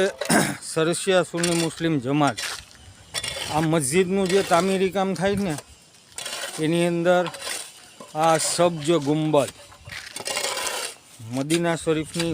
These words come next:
હુબહુ આપણે માશાઅલ્લાહ સબ્જ ગુંબદનું આ જે તામીરી કામ આજથી કપડવંજના કારીગરો આપે આવેલા છે. ઇમરાનભાઈ,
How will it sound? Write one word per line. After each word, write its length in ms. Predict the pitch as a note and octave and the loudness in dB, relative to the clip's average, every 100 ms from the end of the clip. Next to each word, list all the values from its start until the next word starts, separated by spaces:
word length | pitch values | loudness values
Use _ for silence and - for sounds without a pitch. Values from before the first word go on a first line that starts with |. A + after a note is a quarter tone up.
| - | -2
હુબહુ 500 | C#3+ D3 D3+ D3 F3+ G#3 - - - - - - - | -2 0 2 2 0 -2 -8 -12 -14 -14 -16 -10 -6
આપણે 260 | C#3+ D3+ C#3+ C#3 | -4 0 0 2
માશાઅલ્લાહ 760 | C#3 C#3+ - D3+ D3+ D#3 E3 F3 - - - - - - - | 0 -2 0 2 2 2 0 0 -6 -10 -14 -16 -4 -2 0
સબ્જ 400 | - D#3 D3 C3+ D#3 C3+ | 0 0 0 0 -2 0
ગુંબદનું 680 | C#3+ D#3 D#3+ D3+ D#3+ E3 E3+ D3 | -2 2 2 2 0 0 0 -2
આ 120 | C#3 | -2
જે 160 | C3+ C#3+ C3+ | 0 2 4
તામીરી 480 | C3+ D3 D3+ D3 C3+ | 2 4 4 4 2
કામ 240 | C#3+ D3 D3+ D3 - - - - - | 4 4 2 -2 -8 -8 -4 -4 -2
આજથી 520 | C#3 C#3+ - - D#3+ D#3 - | 0 2 0 -2 -2 -2 -2
કપડવંજના 760 | C#3+ E3+ E3+ F3 E3 E3 D#3 | 0 2 4 4 2 4 4
કારીગરો 440 | D3 D3 D#3+ D#3 D#3 | 6 6 4 4 4
આપે 240 | C#3+ C#3 D3 | 4 2 0
આવેલા 460 | C3 C#3+ C#3 B2+ G#2+ | 2 2 2 0 -6
છે. 160 | A#2+ A#2+ - - - - - - - - C3+ | -12 -10 -12 -12 -14 -8 -2 0 0 -2 -2
ઇમરાનભાઈ, 680 | C#3 D3+ D3+ D3 B2+ B2 | 0 2 2 2 0 -4